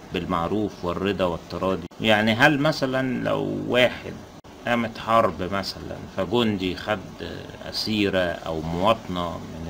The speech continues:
الدولة اللي بيحاربها مثلا وعاشرها، أنا في رأيي ده زنا طبعا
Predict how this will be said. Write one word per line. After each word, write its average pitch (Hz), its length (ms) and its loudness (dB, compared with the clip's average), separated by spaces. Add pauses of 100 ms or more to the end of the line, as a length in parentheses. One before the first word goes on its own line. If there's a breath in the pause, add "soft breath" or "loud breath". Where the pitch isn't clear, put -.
الدولة 90 460 0 (340)
اللي 87 120 -6
بيحاربها 87 680 0
مثلا 85 640 -4
وعاشرها، 92 840 -2
أنا 143 120 2
في 143 140 0
رأيي 151 240 2
ده 147 160 6
زنا 139 320 4
طبعا 107 380 0